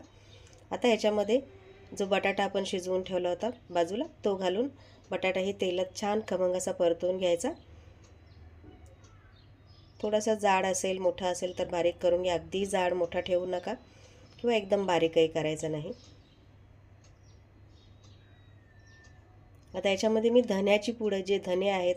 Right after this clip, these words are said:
ते बारीक असे थोडेसे, अ, खरडून घेतलेले आहेत आणि ते घालते,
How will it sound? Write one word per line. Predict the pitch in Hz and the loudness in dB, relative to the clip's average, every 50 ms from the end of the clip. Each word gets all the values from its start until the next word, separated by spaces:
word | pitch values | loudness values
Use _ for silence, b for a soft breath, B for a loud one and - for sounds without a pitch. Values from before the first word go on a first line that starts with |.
| - | 0
ते | - 180 | -2 -4
बारीक | 175 185 175 170 170 175 170 180 | -2 0 0 0 0 0 0 0
असे | 170 180 180 | -2 -2 -4
थोडेसे, | 180 - 214 208 208 214 220 220 220 220 - 233 247 247 B B B B B B B B - - | -6 -6 -4 -2 0 0 2 2 0 0 0 0 0 -2 B B B B B B B B -12 -8
अ, | 190 185 180 175 175 175 - - - - - - - | -4 -2 -2 -2 -2 -4 -6 -10 -20 -20 -20 -8 -2
खरडून | - 185 185 185 220 247 247 | 0 0 2 4 4 4 4
घेतलेले | 226 220 220 - 202 196 196 196 196 | 4 2 2 0 0 -2 0 2 2
आहेत | 226 294 - - - | 0 0 -2 -6 -6
आणि | 185 180 175 | -4 -2 -2
ते | 175 - 180 180 | -2 -2 -2 -2
घालते, | 180 190 170 165 160 - 233 320 330 | -2 -2 -4 -4 -2 -2 -2 -2 -4